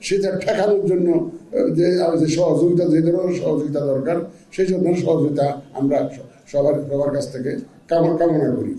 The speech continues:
যাক, আজকে আমি, আপনারা যে অনেকক্ষণ ধরে বসে আছেন, আমাদেরকে সময় দিয়েছেন আমাদের বক্তব্য শোনার জন্য, আমি আপনাদেরকে আন্তরিক মোবারকবাদ জানাই, ইলেকশন কমিশনের পক্ষ থেকে আপনাদেরকে ধন্যবাদ জানাই।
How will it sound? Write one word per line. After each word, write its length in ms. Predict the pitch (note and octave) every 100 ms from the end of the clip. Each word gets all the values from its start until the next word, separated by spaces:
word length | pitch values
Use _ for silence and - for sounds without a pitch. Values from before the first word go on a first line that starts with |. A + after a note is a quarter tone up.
| - - - - _ _ -
যাক, 200 | C3+ C#3+
আজকে 280 | D3 - D#3
আমি, 480 | D#3+ F3 E3+ - - -
আপনারা 440 | - D3+ D3+ D#3+
যে 120 | D#3
অনেকক্ষণ 360 | E3 F3+ G3+ F3+
ধরে 200 | F#3+ F3
বসে 260 | D#3+ C#3+ F3+
আছেন, 320 | C3+ C#3+ B2+ - - - - _ _ _ _ C#3+
আমাদেরকে 760 | D#3 - D3 C#3+ D3 D3 -
সময় 300 | - D#3 D3+
দিয়েছেন 440 | C#3 C3+ C3+ D3+ C3+
আমাদের 300 | C#3 C3+ C#3
বক্তব্য 380 | C3+ C3+ C3+ -
শোনার 340 | F3+ E3 D#3
জন্য, 320 | C3 A#2 A#2+ - - - B2+
আমি 140 | C#3+
আপনাদেরকে 520 | B2+ C#3+ C#3+ D#3 D#3
আন্তরিক 440 | C#3+ C#3 C3 D#3 D#3 C3+
মোবারকবাদ 480 | C3+ C3+ B2+ C#3+
জানাই, 440 | - D3+ E3 - - - - - -
ইলেকশন 340 | B2+ D#3 - E3+ D#3
কমিশনের 380 | D#3+ C#3 E3+ D3+
পক্ষ 300 | D#3+ - C#3+
থেকে 160 | D3+ D3
আপনাদেরকে 400 | C#3+ C#3+ D3 D3
ধন্যবাদ 460 | C3 D3+ D3 D3
জানাই। 300 | C3 C#3+ F3